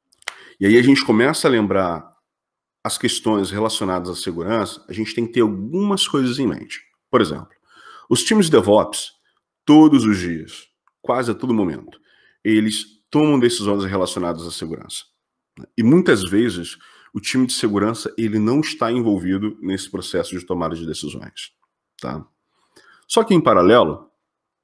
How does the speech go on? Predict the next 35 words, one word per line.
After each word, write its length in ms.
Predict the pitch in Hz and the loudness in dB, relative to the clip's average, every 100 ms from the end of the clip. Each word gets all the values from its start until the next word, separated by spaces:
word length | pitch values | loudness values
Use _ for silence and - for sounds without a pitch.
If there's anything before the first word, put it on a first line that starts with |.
| _ _ _ _ _ _ _ _ _ _ - | _ _ _ _ _ _ _ _ _ _ -4
os 160 | 175 135 | 0 2
invasores, 560 | 139 175 104 117 123 | 4 2 2 0 -2
né, 60 | 92 | -4
os 140 | 92 | -4
atacantes, 560 | 92 - - 107 123 117 | -6 -8 -6 -4 -4 -6
os 160 | - | -12
crackers, 560 | - 101 101 - 156 - _ _ _ _ | -6 -2 -2 -4 -10 -16 _ _ _ _
eles 240 | 104 110 | -4 -2
de-, 220 | 104 135 - | -2 -4 -2
eles 200 | 113 113 | -4 -2
descobrem 540 | 131 147 - 147 151 139 | -2 -2 2 2 2 2
falhas 400 | - 127 147 110 | 0 -2 -2 -4
de 80 | |
segurança 640 | 104 120 101 92 117 - 147 - | -4 -2 0 0 -2 -4 -12 -12
e 80 | 120 | -6
também 500 | 123 110 120 123 - | -4 -2 -4 -6 -12
exploram-nas 760 | 117 - 131 185 80 65 - - _ _ _ _ 76 | -12 -4 2 2 0 -6 -14 -16 _ _ _ _ -20
várias 520 | 80 87 101 101 87 | -8 0 2 2 -2
vezes, 420 | 85 82 78 - _ - | -6 -10 -12 -18 _ -12
todos 180 | 85 82 | -10 -10
os 80 | |
dias, 440 | 76 64 58 - - _ _ _ _ _ _ _ _ | -14 -18 -20 -20 -20 _ _ _ _ _ _ _ _
né? 200 | - - 71 _ _ | -20 -20 -20 _ _
Tem 140 | 117 | 2
muita 260 | 113 127 117 | 4 4 2
gente 240 | 110 107 | 0 0
ganhando 240 | 104 98 101 | 0 0 0
dinheiro 400 | 101 92 90 90 | -2 -4 -4 -6
com 140 | 98 | -6
isso, 360 | 87 87 - 92 _ _ _ _ _ - | -6 -6 -10 -12 _ _ _ _ _ -8
já 120 | 92 | -6
tem 140 | 85 | -2
um 80 | 98 | -2
bom 180 | 92 98 | 0 -2
tempo. 320 | - - - | -6 -12 -16